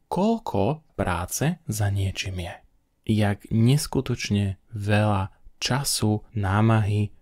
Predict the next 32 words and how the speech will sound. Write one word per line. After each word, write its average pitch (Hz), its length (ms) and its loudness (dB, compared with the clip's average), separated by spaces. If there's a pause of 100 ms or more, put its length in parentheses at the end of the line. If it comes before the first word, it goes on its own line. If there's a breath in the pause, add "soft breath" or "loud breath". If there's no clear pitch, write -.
štúdia, 113 880 4 (320 soft breath)
všetkého 113 400 0
možného, 107 480 2
koľko 101 400 -2
to 101 80 2
zabere, 92 480 -4 (240)
hej? 147 240 -4 (480 loud breath)
Takže 110 240 2 (400 loud breath)
často 160 320 0
ľudia, 123 400 2
ktorí 113 480 0 (160)
nemajú 110 480 4
túto 107 180 -4
skúsenosť, - 920 -2 (140)
tak 110 160 4
oni 165 160 6
vychádzajú 147 480 2
z - 80 -4
toho, 120 240 6
že, 113 240 4
povedzme, 107 720 2
tým, 143 160 2
že 139 160 4
si 113 160 2
nevážia 113 560 2
sami 104 320 2
seba 101 560 0
a 107 80 0
sú, 113 160 -2
povedzme, 107 640 0
ochotní 117 480 -2
robiť 110 480 0